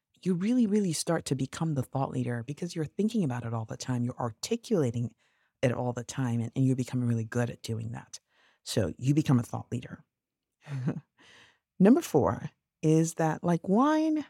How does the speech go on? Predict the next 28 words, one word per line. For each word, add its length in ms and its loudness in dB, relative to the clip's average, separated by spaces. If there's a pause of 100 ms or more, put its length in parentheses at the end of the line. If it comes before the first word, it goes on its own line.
(240)
you 140 -4
get 260 -10
better 300 -2
with 280 -2
age. 580 -20 (120)
Mm-hmm. 240 4 (640)
The 100 2
more 380 4
you 180 4
write, 420 0 (340)
the 80 -14
better 320 0
you 340 -6
get 220 -4 (100)
at 220 -2
it. 320 -12 (340)
The 80 -4
more 280 2
you 220 0
write, 300 -8 (360)
the 80 2
better 220 2
you 240 0
get 300 -8
at 200 -4
it. 240 -14
You 100 4
know, 160 6